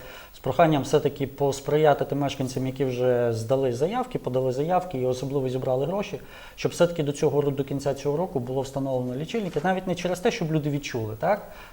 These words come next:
А з однієї простої причини. Ви, ви ж чудово розумієте, що обладнання все купується в прив'язці до курсу долара. І якщо десь, е, п-, попередній рік показав таку негативну тенденцію, що коли люди,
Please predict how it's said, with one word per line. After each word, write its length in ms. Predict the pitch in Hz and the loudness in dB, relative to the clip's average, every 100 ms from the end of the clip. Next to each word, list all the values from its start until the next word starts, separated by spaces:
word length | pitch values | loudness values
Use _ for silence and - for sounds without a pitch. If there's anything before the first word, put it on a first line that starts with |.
| - | -6
А 400 | 143 139 139 139 139 | 2 4 6 6 4
з 20 | |
однієї 260 | 170 214 | 2 0
простої 360 | 202 185 - 175 | 0 -2 2 2
причини. 420 | 170 156 143 113 | 2 0 0 -2
Ви, 440 | 120 127 127 127 131 | -2 -2 -2 -2 -2
ви 100 | 151 | -4
ж 60 | |
чудово 280 | - 175 175 | -2 0 2
розумієте, 520 | 170 160 180 170 170 | 2 0 0 0 0
що 160 | - 151 | 2 2
обладнання 420 | 143 165 156 143 | 6 4 4 0
все 160 | 127 143 | -2 -4
купується 520 | 139 151 147 139 135 | -4 -2 -2 -2 -4
в 20 | |
прив'язці 460 | 135 139 143 - 135 | -2 2 2 2 -4
до 80 | |
курсу 320 | 127 135 127 147 | -4 -6 -6 -2
долара. 320 | 185 170 117 - - - - - - | 0 0 -4 -12 -20 -20 -20 -16 -4
І 220 | 131 135 | 0 4
якщо 540 | 143 - 185 180 175 151 | 2 2 4 8 8 8
десь, 340 | 151 - - | 4 2 0
е, 460 | 143 143 139 135 131 - | 0 2 2 2 0 -2
п-, 80 | 151 | -10
попередній 540 | - 139 165 175 160 | -6 -2 2 2 4
рік 180 | 156 156 | 0 -2
показав 360 | 151 160 156 151 | -2 0 2 2
таку 180 | 147 151 | -2 -2
негативну 420 | 143 147 147 143 | -2 0 0 -2
тенденцію, 500 | 170 180 247 233 151 | -2 0 -2 -2 -4
що 140 | - | -4
коли 220 | 147 151 | -2 0
люди, 360 | 156 151 135 123 | 0 0 2 2